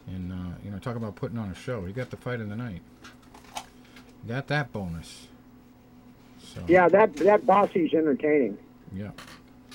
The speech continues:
Speaker 1: Stephen Thompson versus Rory MacDonald. Now, that was more of a technical fight. Uh, as, uh, Tom was talking about, the previous show we had, uh,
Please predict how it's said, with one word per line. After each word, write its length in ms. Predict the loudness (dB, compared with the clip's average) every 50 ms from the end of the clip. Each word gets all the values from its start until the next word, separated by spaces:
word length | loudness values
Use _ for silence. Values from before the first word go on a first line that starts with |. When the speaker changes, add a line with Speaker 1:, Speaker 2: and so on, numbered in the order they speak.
| -18 -18 -20 -20 -20 -20 -20 -20 -20 -20 -20 -18 -18 -18 -20 -20 -20 -18 -20 -20 -20 -20 -18 -16
Speaker 1:
Stephen 400 | -6 -2 0 0 2 2 2 2
Thompson 440 | 0 -2 -2 -2 -2 -2 -2 0
versus 300 | 2 2 2 0 0 -2
Rory 240 | 0 2 4 4 4
MacDonald. 580 | 4 0 -2 -4 -4 -2 0 0 0 -2 -2 -2
Now, 220 | -4 -4 -4 -4
that 300 | -4 -6 -6 -6 -8 -6
was 260 | -6 -4 -4 -4 -6
more 300 | -6 -6 -6 -6 -6 -6
of 80 | -8 -8
a 40 | -12
technical 600 | -8 -4 -4 -4 -4 -4 -8 -12 -10 -10 -12 -12
fight. 340 | -12 -12 -10 -10 -10 -12 -14 _ -20 -20 -20 -20 -20 -20 -20 -20 -20 -20 -20 -20 -20 -20 -20 -16 -12
Uh, 360 | -10 -10 -8 -10 -10 -10 -12 -14 -16 -18 -18 -14
as, 320 | -12 -12 -12 -12 -10 -10
uh, 220 | -8 -8 -8 -8 -10 -8
Tom 300 | -8 -6 -6 -4 -4 -4
was 120 | -6 -6
talking 260 | -6 -8 -8 -6 -6 -8
about, 340 | -6 -6 -6 -6 -8 -10 -12 -16 -20 -20 -20 -20 -20 -20 -20 -20 -20 -18 -14
the 160 | -12 -12 -8
previous 400 | -4 -2 -2 -2 -2 -2 -4 -4
show 220 | -4 -2 -2 -2
we 140 | -2 -4 -4
had, 360 | -4 -4 -4 -4 -4 -6 -6
uh, 260 | -6 -6 -6 -6 -8